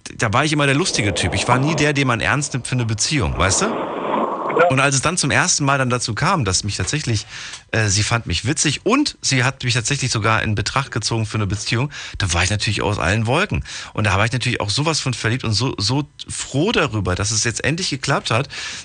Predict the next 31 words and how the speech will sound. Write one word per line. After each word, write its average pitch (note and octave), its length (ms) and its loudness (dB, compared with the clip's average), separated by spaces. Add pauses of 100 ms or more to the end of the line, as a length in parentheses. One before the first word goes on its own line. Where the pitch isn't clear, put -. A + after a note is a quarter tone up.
(120)
Ich A2+ 180 2
hab A2+ 160 -2
nicht C3 420 0
im A#2+ 200 -2
Traum C#3 420 0
daran C3+ 260 2
gedacht, B2 400 -2
äh, A#2 220 2 (140)
woanders C#3+ 460 2
zu - 100 0
naschen, C2 420 -2
sag D#2+ 140 0
ich E2+ 80 -2
dir A2 100 0
ganz A2 200 0
im - 80 0
Ernst. C#3 260 2 (220)
Und B2+ 80 0
ich C3 120 2
hab F3+ 160 0
es F#3+ 60 -2
auch - 120 2
nicht D3 160 0
gebraucht, D3 460 0
weil G#2+ 100 0
ich G#2+ 80 0
hab C3+ 120 -2
mir C3+ 60 0
gedacht, B2 220 0
zu A2+ 140 0
Hause, D3 360 2